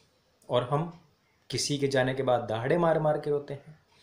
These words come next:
जैसे कि बहुत बड़ा पाप हो गया हो, जैसे कि वो तो यहाँ पर अजर अमर होने के लिए ही आए हों। तो मेरे मित्रों, आना है, जाना है, आना है, जाना है, ये लगा रहेगा।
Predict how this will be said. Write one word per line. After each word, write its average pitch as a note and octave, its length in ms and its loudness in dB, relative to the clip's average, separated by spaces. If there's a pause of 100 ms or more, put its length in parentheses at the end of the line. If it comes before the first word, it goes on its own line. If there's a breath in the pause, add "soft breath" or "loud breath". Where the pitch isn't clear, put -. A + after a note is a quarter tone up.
(200 soft breath)
जैसे B2 220 2
कि B2 80 -8
बहुत A2+ 280 -4
बड़ा F3 180 4
पाप D#3 340 2
हो C#3 80 0
गया C3+ 160 -2
हो, B2+ 180 -10 (480 loud breath)
जैसे C3 240 2
कि C#3+ 120 -2
वो C3+ 140 2
तो C3 120 2
यहाँ B2 240 0
पर A#2+ 160 0
अजर B2 240 2
अमर E3+ 280 2
होने D3 280 0
के D3 120 -4
लिए C#3+ 160 -2
ही C#3+ 100 2
आए C3 180 0
हों। B2+ 220 -10 (1200 soft breath)
तो F#3+ 280 0
मेरे E3+ 340 2
मित्रों, G3 600 -4 (380 soft breath)
आना D3+ 340 4
है, E3+ 340 0
जाना C3+ 380 2
है, D#3 420 0
आना D3 300 -2
है, C#3+ 300 -4
जाना A#2+ 320 -4
है, C#3+ 260 -2
ये B2 140 -2
लगा A#2+ 280 0
रहेगा। B2+ 580 -4